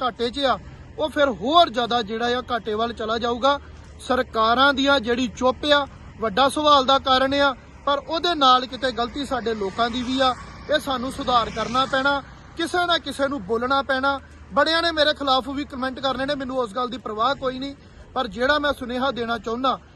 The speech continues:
ਇਹ ਗੱਲ ਨੂੰ ਕਿਤੇ ਇੱਕ ਵਾਰੀ ਆਪਣੇ ਆਲੇ ਦੁਆਲੇ ਝਾਤੀ ਮਾਰ ਕੇ ਸਮਝ ਜ਼ਰੂਰ ਲਿਓ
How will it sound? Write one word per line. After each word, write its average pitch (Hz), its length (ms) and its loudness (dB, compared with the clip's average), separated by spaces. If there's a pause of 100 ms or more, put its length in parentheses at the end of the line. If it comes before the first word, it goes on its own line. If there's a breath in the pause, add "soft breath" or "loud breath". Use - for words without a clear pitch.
(140 loud breath)
ਇਹ 302 120 2
ਗੱਲ 240 220 4
ਨੂੰ 247 160 -4
ਕਿਤੇ 247 240 -6
ਇੱਕ 240 120 -8
ਵਾਰੀ 247 180 -4
ਆਪਣੇ 240 320 -2
ਆਲੇ 220 200 -2
ਦੁਆਲੇ 233 280 -2
ਝਾਤੀ 220 380 -6
ਮਾਰ 208 240 -4
ਕੇ 262 200 0 (320 loud breath)
ਸਮਝ 277 340 0
ਜ਼ਰੂਰ 285 440 0
ਲਿਓ 269 280 2